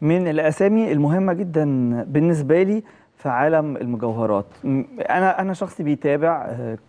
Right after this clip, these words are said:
كل حاجة جديدة في، في العالم بتحصل، آه، في كل المجالات تقريبًا. <clears throat> وفي ناس كده بتشدني من كتر ما هم عندهم الكرياتيفيتي أو روح الإبداع بلا حدود زي ما بنقول.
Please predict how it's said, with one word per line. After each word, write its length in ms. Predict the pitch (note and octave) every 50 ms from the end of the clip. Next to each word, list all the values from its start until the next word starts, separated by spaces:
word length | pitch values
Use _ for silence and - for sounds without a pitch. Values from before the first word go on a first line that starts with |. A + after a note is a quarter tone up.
| _ _ _ - - - - -
كل 160 | - D#3+ C#3
حاجة 200 | B2+ C3+ C3+ C#3
جديدة 340 | A#2+ A#2 A2 B2 A2+ A#2+ C#3
في، 200 | C3 - - - -
في 80 | -
العالم 420 | C3+ B2 G#2+ A#2+ C3 C3 C3 B2 A#2
بتحصل، 440 | A2+ - G2+ - - - - D4 - _ _ _ - - - - - - - - _ _ _ -
آه، 720 | B2 B2 A#2+ A2+ A2+ A2+ A2+ A#2 A#2 A#2 A2+ A2 A2 A2+ - - -
في 140 | - - C#3+
كل 200 | - - E3+ E3
المجالات 520 | D#3 D3+ D3 C3 A2+ A2+ A2 A#2 - - -
تقريبًا. 380 | - - G2 A2 C#3 G3 G#3+ - - _ _ -
<clears throat> 800 | - C3+ C3 - _ _ _ - - - - - - - - -
وفي 200 | - C#3 - -
ناس 160 | A3+ B3 A#3+ -
كده 120 | G4 F#4+
بتشدني 760 | A#3 G#3+ - - - C#3+ A#2+ A#2 A#2 D3 E3+ F#3 G3+ A3+ C4+ C#4+ - _ _ _ _ _ _ _ _ -
من 140 | C3+ C#3 C#3+
كتر 380 | C3+ - - A3 A#3 - G3+ F#3
ما 80 | E3 E3 F3+
هم 120 | G3 G3
عندهم 580 | F#3+ D3 C#3 D3 C3+ D#3 F#3 G3 G3 F#3 E3+ -
الكرياتيفيتي 1040 | - C#3+ C3+ C3 - - C#3 B2+ B2+ C3 B2+ - - F3 D3+ E3 E3 - - - D3+ -
أو 380 | - C#3+ D3 D#3 D3 C3+ A#2+ A2+
روح 280 | A#2+ C3+ E3 F#3 - - -
الإبداع 720 | C3+ B2 - C3+ B2 C3+ C3 B2 D3+ D#3+ F3+ F#3 F#3 F3+ F#3 - _ _ _ _ _ _ _ _ _ _ _ _ _ -
بلا 300 | A#2+ A#2+ F3 F3+ F#3 F#3
حدود 480 | - - E3+ D3 C3 C3+ B2 A2 G2 - - - _ -
زي 180 | - B2 A2+ A2
ما 60 | G#2+
بنقول. 340 | A2 - - - - -